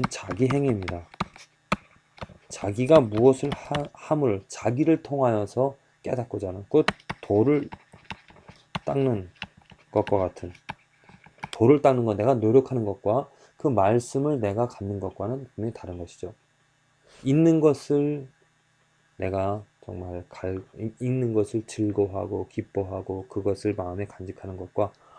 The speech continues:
없는 것, 없는 것을 찾으려고 내가 노력하는 것, 그것은 분명히 다릅니다.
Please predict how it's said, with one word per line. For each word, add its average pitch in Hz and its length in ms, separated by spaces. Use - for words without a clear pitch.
없는 135 380
것, 101 180
없는 151 420
것을 151 280
찾으려고 139 720
내가 123 260
노력하는 107 580
것, 90 140
그것은 123 240
분명히 101 380
다릅니다. 90 500